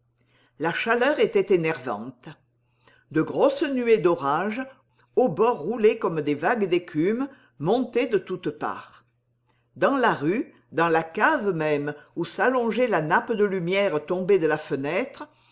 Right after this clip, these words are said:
les mouches croisaient leur route, affolées, épuisant en une ivresse de bruit et de mouvement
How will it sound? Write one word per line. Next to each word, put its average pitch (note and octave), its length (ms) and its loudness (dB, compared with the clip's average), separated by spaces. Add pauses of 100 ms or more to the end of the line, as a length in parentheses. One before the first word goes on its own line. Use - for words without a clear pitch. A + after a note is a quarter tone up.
(260)
les F3 180 8
mouches G#3 460 -2
croisaient G#3+ 400 2
leur D#3+ 240 2
route, A3+ 400 -4 (160)
affolées, F#3 760 2 (360)
épuisant A3+ 600 -2
en D3 120 -2
une D#3 180 -2
ivresse F#3+ 460 0
de C#3 140 0
bruit E3+ 400 0
et D3 80 2
de C#3+ 100 -2
mouvement F3 680 -2